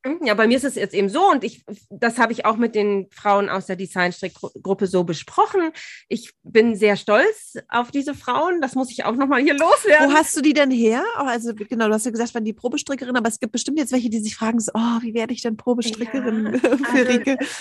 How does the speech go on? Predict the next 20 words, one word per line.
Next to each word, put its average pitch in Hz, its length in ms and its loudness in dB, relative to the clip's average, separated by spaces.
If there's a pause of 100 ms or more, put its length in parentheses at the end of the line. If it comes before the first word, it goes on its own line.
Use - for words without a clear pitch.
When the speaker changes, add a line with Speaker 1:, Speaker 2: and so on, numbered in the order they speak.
(140)
Speaker 1:
es 254 140 -6
ist - 80 -14
tatsächlich 277 480 -2
so, 254 320 0
ich 233 180 -4
hab 220 240 -4
ein, 214 360 -2 (280)
ähm, 196 360 -6
das - 200 -10
ist, 214 280 2
ich 202 120 0
hab 190 120 2
so 208 100 4
ein 196 80 4
Stammteam 294 720 0
an 262 160 -2
Probestrickerinnen, 294 880 -2
die 233 160 0
schon, 196 340 0 (560)
viele 311 760 2